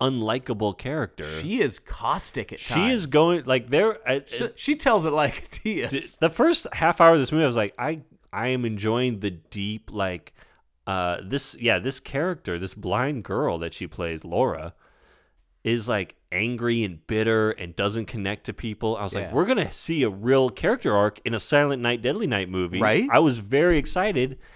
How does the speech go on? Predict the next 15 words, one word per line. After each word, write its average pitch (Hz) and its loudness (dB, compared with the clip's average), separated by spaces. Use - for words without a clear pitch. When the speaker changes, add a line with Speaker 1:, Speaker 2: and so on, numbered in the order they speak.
Speaker 1:
Doesn't 359 0
quite 269 0
get 294 -2
Speaker 2:
It 170 2
Speaker 1:
there. 240 8
Speaker 2:
doesn't 233 4
quite 147 6
get 98 -4
there. 76 -12
Speaker 1:
But 208 4
I 165 -2
really 226 2
enjoyed 190 4
the 151 -2
conflict. 214 0